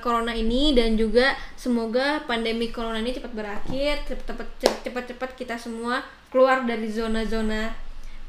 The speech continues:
eh, kewaspadaan ini dan bisa beraktivitas seperti normal seperti biasanya.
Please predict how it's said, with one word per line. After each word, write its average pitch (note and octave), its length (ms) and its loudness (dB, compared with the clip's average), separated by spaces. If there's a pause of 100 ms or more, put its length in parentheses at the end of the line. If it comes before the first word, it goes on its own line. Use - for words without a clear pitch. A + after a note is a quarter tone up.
eh, A3+ 320 -2
kewaspadaan A3+ 640 -2
ini A#3+ 240 0
dan A#3 220 2
bisa A3+ 180 -2
beraktivitas A#3 640 -6
seperti G#3+ 240 -12
normal G#3+ 400 -8
seperti G#3 380 -2
biasanya. F#3+ 580 10